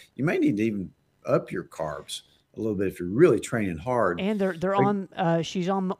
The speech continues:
Speaker 2: Mounjaro as well. So,
Speaker 1: Yeah.
Speaker 2: you know, I don't know if, uh, if you would change your,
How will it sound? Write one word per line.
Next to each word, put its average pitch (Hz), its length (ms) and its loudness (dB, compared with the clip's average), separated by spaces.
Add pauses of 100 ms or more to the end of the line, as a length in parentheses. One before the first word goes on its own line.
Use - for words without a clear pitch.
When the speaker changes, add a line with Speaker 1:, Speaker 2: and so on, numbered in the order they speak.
Speaker 2:
Mounjaro 165 580 0
as 139 100 -4
well. 143 240 2
So, 143 360 0 (440)
Speaker 1:
Yeah. 80 200 -8 (100)
Speaker 2:
you 175 100 -10
know, 143 80 -10
I 151 100 -4
don't 165 160 -6
know 160 260 -2
if, - 260 -8
uh, 143 320 -2
if 156 220 -8
you 160 180 -6
would 156 120 -4
change 156 340 -6
your, 147 320 -6